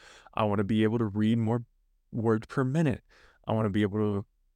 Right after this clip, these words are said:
read more pages in a sitting." Anything that you can kinda track in that way, whether it just be how long you do it or how much you do it, can be, uh, manipulated by utilizing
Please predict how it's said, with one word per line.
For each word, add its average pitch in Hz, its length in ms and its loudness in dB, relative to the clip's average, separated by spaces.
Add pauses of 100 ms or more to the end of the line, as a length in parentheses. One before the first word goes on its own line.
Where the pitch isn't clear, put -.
(140)
read 113 360 0
more 117 220 0
pages 120 480 0
in 120 80 0
a 110 60 0
sitting." - 340 -2 (580)
Anything 120 580 0
that 101 320 0 (540)
you 117 180 -2
can 101 380 -2 (560)
kinda 131 220 -2
track 107 360 0
in 131 80 -2
that 131 220 -2
way, 139 220 0
whether 107 260 2
it 95 60 0
just 64 160 -10
be - 140 -8
how - 200 -12
long 123 420 0 (120)
you - 180 -6
do 117 240 2
it - 100 0
or - 220 -4
how 110 160 -2
much 104 320 -2
you - 100 -4
do 160 200 0
it, 170 100 -2 (800)
can 117 300 2
be, 104 400 0 (600)
uh, 107 140 -4
manipulated 107 760 0 (840)
by 107 220 4
utilizing 107 880 -2